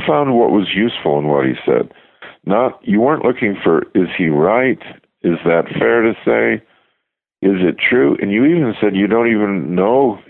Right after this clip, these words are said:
his true motivation. I mean, he might not have been trying to wake you up to something better. He might have just been kinda grouchy.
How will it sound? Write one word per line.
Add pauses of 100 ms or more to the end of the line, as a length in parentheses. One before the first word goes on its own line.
his (260)
true
motivation. (340)
I
mean, (380)
he
might
not
have
been
trying
to
wake
you
up
to
something
better. (300)
He
might
have
just
been
kinda
grouchy.